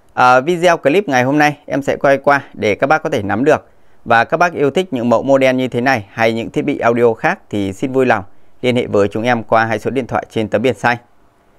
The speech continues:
Trước hết ở dưới tấm biển xanh thì các bác nhìn thấy đây là chiếc âm ly cover. Đó là dòng C M một không chín không. Đây là mẫu model mà bên kênh cửa hàng của chúng em cũng đã giới thiệu đến các bác rất là nhiều rồi. Các bác nhìn thấy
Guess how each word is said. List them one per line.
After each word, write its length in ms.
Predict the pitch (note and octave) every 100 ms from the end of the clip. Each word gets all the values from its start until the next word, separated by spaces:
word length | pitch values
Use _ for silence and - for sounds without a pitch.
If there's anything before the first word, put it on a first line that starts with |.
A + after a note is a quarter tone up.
| _ _ _ _ _
Trước 120 | A3
hết 140 | B3 B3+
ở 200 | B2 A2
dưới 160 | A#2+
tấm 160 | A#2 B2
biển 160 | D#3+
xanh 200 | A2+ D3 D3 -
thì 120 | A2
các 80 | -
bác 140 | E3
nhìn 120 | D3
thấy 180 | A2+ G#2+
đây 140 | C3
là 120 | C3 A2
chiếc 180 | -
âm 160 | D3+ B2+
ly 180 | B2+ B2+ - -
cover. 380 | C3+ A#2+ C3+ C3+ - - - _ _ - _ _ _
Đó 140 | - A2+
là 120 | C#3
dòng 180 | A2+ G2+
C 300 | - - C3+
M 60 | A#2+ G2 -
một 220 | - G#2 G2
không 180 | C3 A#2+
chín 180 | - A2+
không. 220 | - - - _ _ _ _ -
Đây 120 | D3+
là 120 | D3
mẫu 160 | B2 B2
model 320 | C#3+ C#3+ C#3 C3 -
mà 240 | G#2 G2+
bên 280 | A2 A#2+ A#2+
kênh 120 | A#2+
cửa 180 | - G#2
hàng 240 | G#2 G2+
của 80 | F2+
chúng 160 | F2 A2+
em 100 | A#2+ -
cũng 80 | A2
đã 100 | G2
giới 160 | F#2+
thiệu 160 | G#2+ C3+
đến 200 | G#2 F#2+
các 100 | A2
bác 180 | C#3+ D3+
rất 140 | F3
là 80 | E3+
nhiều 260 | G#2 G#2 F#2+
rồi. 120 | G#2 - _ _ - - _ _ _ _ _ _ _ _ _
Các 60 | D#3+
bác 140 | F3+
nhìn 160 | E3 A#2+
thấy 400 | A2 G#2 A#2+